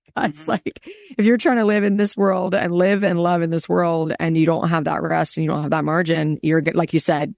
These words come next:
Speaker 1: we can't go on to the ethic of how we actually love other people.
Speaker 2: Mm-hmm. And I think if, if I can just interject two,
Speaker 1: Yeah,
Speaker 2: two
Speaker 1: please.
Speaker 2: things. One, I think in addition to everything you said about taking God's name in vain, what's also really cool is we talked about last time how, uh, big of a deal names are in the Old Testament.
Speaker 1: Yeah,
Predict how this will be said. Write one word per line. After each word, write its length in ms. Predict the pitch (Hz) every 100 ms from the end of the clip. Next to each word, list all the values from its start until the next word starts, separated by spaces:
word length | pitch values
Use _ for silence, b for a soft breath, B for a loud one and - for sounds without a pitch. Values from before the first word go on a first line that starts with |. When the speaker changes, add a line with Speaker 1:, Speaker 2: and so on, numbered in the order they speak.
| -
Speaker 1:
we 80 |
can't 220 | 170 202 170
go 140 | 175
on 220 | 165 151
to 120 | - 170
the 140 | 156
ethic 260 | 151 147 139
of 80 | 139
how 140 | 131
we 80 | 143
actually 300 | 127 - -
love 180 | - -
other 140 | 190
people. 320 | - - - - _ _
Speaker 2:
Mm-hmm. 280 | 160 156 139 143 _ _ _
And 240 | 220 247 220
I 120 | 220
think 240 | 240 - -
if, 160 | - 202
if 160 | - 180
I 80 | 208
can 140 | 220
just 120 | 175 185
interject 400 | 190 160 156 -
two, 300 | 202 180 175
Speaker 1:
Yeah, 120 | 196
Speaker 2:
two 160 | - -
Speaker 1:
please. 240 | 208 180
Speaker 2:
things. 240 | 180 160 -
One, 420 | 170 214 214 233 - _
I 100 | 196
think 140 | 202
in 100 | 202
addition 320 | 202 202 196 208
to 60 |
everything 320 | 180 185 170
you 100 | 175
said 160 | 180 185
about 220 | 165 135
taking 260 | - 175 180
God's 220 | 156 156
name 120 | 160
in 80 | 156
vain, 220 | 156 160 165
what's 120 | 185
also 300 | 180 214 226
really 220 | 190 165
cool 340 | - 196 180 165
is 100 | 156
we 140 | - 208
talked 160 | 220
about 160 | 190 156
last 260 | 170 180
time 240 | - 175 165
how, 300 | 170 170 160 - _ _ -
uh, 140 | 180
big 280 | 147 - 208
of 80 | 185
a 60 |
deal 320 | 170 185 180 180
names 360 | 175 175 180 170
are 240 | 180 143
in 80 | 147
the 80 | 165
Old 100 | 156
Testament. 320 | 151 - 196
Speaker 1:
Yeah, 160 | 285